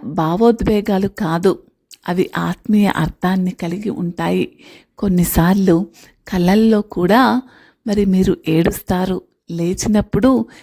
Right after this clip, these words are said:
నిజంగా కన్నీళ్లు పారినట్లు అనిపిస్తుంది.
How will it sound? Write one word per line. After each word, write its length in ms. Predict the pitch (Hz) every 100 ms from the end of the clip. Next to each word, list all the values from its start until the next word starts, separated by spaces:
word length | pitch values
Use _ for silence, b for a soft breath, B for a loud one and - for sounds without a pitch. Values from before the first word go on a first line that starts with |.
| B -
నిజంగా 500 | 175 - 226 247 240
కన్నీళ్లు 600 | - 170 165 202 247 240
పారినట్లు 760 | - 185 180 214 226 233 - - -
అనిపిస్తుంది. 920 | 175 - 208 - 196 185 180 165